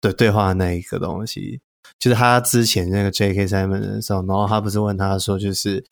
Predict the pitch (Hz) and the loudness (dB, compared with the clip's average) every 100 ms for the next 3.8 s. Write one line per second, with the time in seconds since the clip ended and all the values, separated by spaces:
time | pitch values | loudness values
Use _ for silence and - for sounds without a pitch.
0 | - - - - 101 95 98 - 123 113 | -20 -20 -16 -2 0 2 0 0 0 2
1 | 98 98 98 - 104 95 95 92 151 110 | 2 0 0 0 0 2 0 -2 -4 -4
2 | 110 104 101 - 104 107 104 - 110 107 | -2 -2 -2 -4 -2 -2 -2 -4 -2 0
3 | 107 120 98 98 90 - 101 | 2 2 2 0 -2 0 0